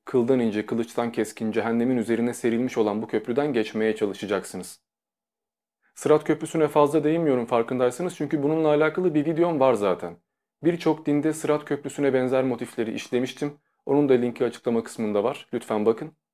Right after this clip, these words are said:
Sırat Köprüsü'nden sonra Münker ve Nekir isimli melekler ya da öncesinde tam bir burada düzgün bir bilgi yok maalesef. Sizin iyi mi yoksa kötü mü olduğunuzu, sevaplarınızı, günahlarınızı yazacaklar ve bu herkese açıklanacak.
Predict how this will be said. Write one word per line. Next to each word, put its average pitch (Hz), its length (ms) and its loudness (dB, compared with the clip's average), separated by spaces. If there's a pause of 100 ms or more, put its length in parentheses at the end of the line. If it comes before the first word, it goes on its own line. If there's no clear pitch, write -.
(340)
Sırat 151 280 2
Köprüsü'nden 156 520 0
sonra 147 320 0
Münker 139 440 0
ve 139 100 2
Nekir 143 260 0
isimli 113 400 -4
melekler 95 580 -4 (320)
ya 104 120 4
da 110 80 6
öncesinde 110 640 0
tam 110 260 -2
bir 107 300 -4
burada 104 340 -2
düzgün 104 260 -4
bir 107 80 0
bilgi 104 220 -2
yok 92 240 -2
maalesef. 98 520 -2 (420)
Sizin 147 340 0
iyi 151 200 0
mi 170 140 2
yoksa 151 340 0
kötü 151 240 -4
mü 160 60 0
olduğunuzu, 104 520 0
sevaplarınızı, 120 680 -2
günahlarınızı 117 680 -2
yazacaklar 135 800 0 (300)
ve 123 140 2
bu 123 100 -2
herkese 123 400 2
açıklanacak. 113 760 -2